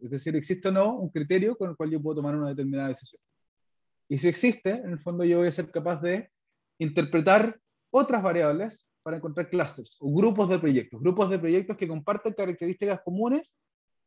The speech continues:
y ver si es que esos grupos de proyectos con características comunes o grupos de datos con características comunes son capaces de demostrarme que un cierto dato se correlaciona o tiene en el fondo como resultante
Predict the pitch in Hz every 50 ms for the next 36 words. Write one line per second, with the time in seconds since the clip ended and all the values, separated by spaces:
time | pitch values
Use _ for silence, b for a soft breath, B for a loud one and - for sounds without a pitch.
0 | _ - 160 156 185 196 185 190 214 190 - 202 165 - 175 151 151 202 220 208
1 | 208 214 185 196 180 180 180 185 180 165 147 - 202 190 - 202 190 185 190 190
2 | 185 - 190 185 156 - 143 147 170 196 214 247 240 - - 143 151 165 185 175
3 | 202 185 170 165 156 170 190 196 190 175 - - 208 185 - 196 190 - - 190
4 | 190 - 196 190 180 - - 165 180 196 208 240 254 - _ b b b b b
5 | b b _ - 180 170 - 185 165 180 190 190 190 208 196 165 180 175 165 165
6 | 160 151 143 131 - - - 254 277 277 294 285 208 185 202 254 285 - _ _
7 | _ _ _ _ _ _ _ _ _ - 180 180 190 196 190 - 185 165 143 -
8 | - 202 190 190 202 196 185 196 190 202 196 220 226 269 294 - _ _ _ _
9 | _ _ - 143 147 151 147 147 143 143 143 - 208 208 202 196 185 160 160 156
10 | 143 127 127 131 131 147 151 156 156 151 151 151 151 147 147 139 139 139 - -
11 | 151 151 147 151 147 143 143 135 139 131 127 - - 131 127 - 185 202 214 214
12 | - - 160 185 220 -